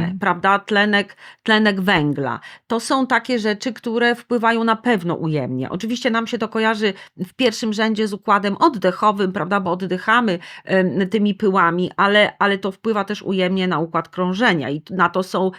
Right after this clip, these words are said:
Speaker 2: bardzo już liczne publikacje i dowody. Ale proszę państwa, żyjemy w takim zaśmieceniu, też dzisiaj się mówi zaśmieceniu hałasem.
Speaker 1: Hałas.
Speaker 2: Ciągle, ciągle, prawda?
Speaker 1: Bodźce,
Speaker 2: Tak,
Speaker 1: prawda?
Speaker 2: bodźce, y, w mie-, w miastach dużych, to, to jest nasz, y, chleb powszedni,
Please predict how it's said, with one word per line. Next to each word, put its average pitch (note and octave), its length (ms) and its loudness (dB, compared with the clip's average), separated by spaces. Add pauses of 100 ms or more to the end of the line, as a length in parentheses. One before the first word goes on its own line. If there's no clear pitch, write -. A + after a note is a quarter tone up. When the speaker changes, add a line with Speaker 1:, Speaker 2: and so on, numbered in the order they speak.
(120)
Speaker 2:
bardzo A#3 380 2
już A3 220 -2
liczne G#3 340 -2
publikacje F#3 640 -4
i F3+ 80 -4
dowody. D3+ 460 -4 (260)
Ale G#3+ 140 -2
proszę A3+ 220 -4
państwa, A#3+ 360 0
żyjemy A3+ 440 0
w A3+ 80 -10
takim G3+ 340 -2
zaśmieceniu, F#3+ 720 -2
też F3+ 160 -4
dzisiaj D#3+ 280 -4
się E3+ 120 -8
mówi E3 220 -4
zaśmieceniu D#3+ 540 -4
hałasem. A3 600 0
Speaker 1:
Hałas. G#3+ 420 -12
Speaker 2:
Ciągle, G3 640 2
ciągle, E3+ 420 -2
prawda? E3 320 0
Speaker 1:
Bodźce, F3+ 500 -4
Speaker 2:
Tak, G#3 200 4
Speaker 1:
prawda? E3+ 180 -6
Speaker 2:
bodźce, F#3+ 560 0
y, - 40 -6 (420)
w F3 160 -4
mie-, G3+ 400 2
w F#3 140 -2
miastach F3+ 600 2
dużych, F3 500 0
to, F#3+ 200 -2
to F#3+ 120 -4
jest F#3+ 160 -2
nasz, F#3 280 0
y, C#3+ 360 -4
chleb F3+ 220 -2
powszedni, E3 760 -4